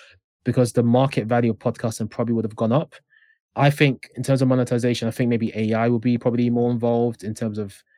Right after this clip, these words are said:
getting people monetized. I think there'll be a lot more opportunities for monetization in, in the sense that where I think there'll be more podcast networks where people can be a part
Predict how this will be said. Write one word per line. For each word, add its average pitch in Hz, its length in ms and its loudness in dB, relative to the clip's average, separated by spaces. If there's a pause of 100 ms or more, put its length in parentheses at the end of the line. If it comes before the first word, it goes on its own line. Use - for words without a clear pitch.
(160)
getting 113 320 0
people 113 260 -2
monetized. 120 720 0 (140)
I 135 80 2
think 160 380 0 (480)
there'll 143 160 4
be 135 100 6
a 127 40 6
lot 143 160 4
more 139 160 4
opportunities 151 1040 2 (120)
for 135 320 2
monetization 139 640 2
in, 127 100 0
in 117 160 -2
the 123 60 -2
sense 120 360 -4
that 123 120 -2
where 117 300 2
I - 220 -14
think 185 120 4
there'll 156 80 6
be 147 80 8
more 135 180 6
podcast - 580 -2
networks 131 520 0
where 117 80 -4
people 117 240 -4
can 117 160 -4
be 110 100 -2
a 107 60 -4
part 120 300 0